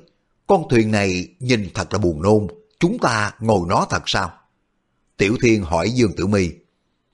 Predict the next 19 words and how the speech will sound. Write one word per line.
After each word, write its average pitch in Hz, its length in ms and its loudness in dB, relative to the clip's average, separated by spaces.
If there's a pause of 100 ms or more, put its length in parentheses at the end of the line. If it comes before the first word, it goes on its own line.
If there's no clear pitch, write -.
(260)
"Chúng 143 240 2
ta 92 440 0
có 170 120 2
quyền 95 260 2
lựa 87 220 4
chọn 92 220 2
sao?" 110 300 -4 (680)
Dương 147 300 2
Tử 87 160 0
Mi 110 260 4
cười 85 220 -2
khổ. 85 400 0 (600)
Cô 190 200 6
là 120 100 0
người 101 220 4
đầu 92 240 2
tiên 110 280 2
nhảy 90 160 0
lên, 107 340 2